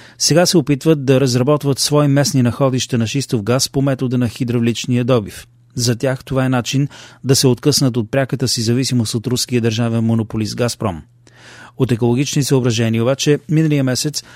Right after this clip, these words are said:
сто шестдесет и шест депутати от двеста и четиридесет местния български парламент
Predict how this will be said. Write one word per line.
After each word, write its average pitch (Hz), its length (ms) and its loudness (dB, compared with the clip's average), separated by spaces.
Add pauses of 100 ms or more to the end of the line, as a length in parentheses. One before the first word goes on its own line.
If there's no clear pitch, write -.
(100)
сто - 260 0
шестдесет 139 400 0
и 139 60 -4
шест 139 260 0
депутати 120 600 -2
от 120 220 0
двеста 135 300 -2
и 127 60 -2
четиридесет 127 520 -2
местния 131 340 0
български 127 440 -2
парламент 113 500 -2